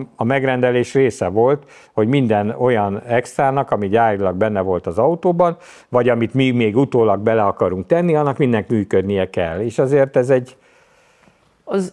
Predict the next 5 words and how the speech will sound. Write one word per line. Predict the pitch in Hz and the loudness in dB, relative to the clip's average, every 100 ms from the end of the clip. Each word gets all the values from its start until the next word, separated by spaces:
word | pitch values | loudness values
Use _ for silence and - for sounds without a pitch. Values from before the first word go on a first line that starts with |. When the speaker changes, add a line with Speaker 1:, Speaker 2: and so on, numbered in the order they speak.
| _ | _
Speaker 2:
az | 190 196 170 - | -2 -2 -6 -10
érdekel | 156 131 143 151 | -6 -4 -2 -2
engem | 143 139 139 | -2 -4 -4
nagyon, | 131 127 127 139 _ _ _ _ _ _ | -6 -6 -8 -10 _ _ _ _ _ _
hogy | 147 135 | -6 -6